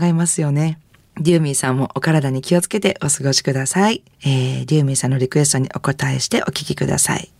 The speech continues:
ジョン・レノン、ウーマン。番組ではお聞きの皆さんからの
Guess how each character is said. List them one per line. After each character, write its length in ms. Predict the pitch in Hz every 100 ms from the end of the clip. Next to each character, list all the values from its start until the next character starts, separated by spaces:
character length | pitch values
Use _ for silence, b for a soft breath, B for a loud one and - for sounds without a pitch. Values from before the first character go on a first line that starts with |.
| _
ジ 140 | - 165
ョ 60 |
ン・ 80 | 180
レ 100 | 175
ノ 120 | 160
ン、 140 | 131 - - _ -
ウ 140 | 202
ー 20 |
マ 100 | 156
ン。 60 | - _ _ _ _ _ _ _ _ _ _ _ _ _ _ -
番 200 | 220 226
組 180 | 262 254
で 80 |
は 180 | 247 190 -
お 60 |
聞 120 | 170 -
き 120 | 226
の 100 | 220
皆 180 | 226 226
さ 140 | 190
ん 80 | 170
か 140 | 160
ら 80 | 156
の 160 | 180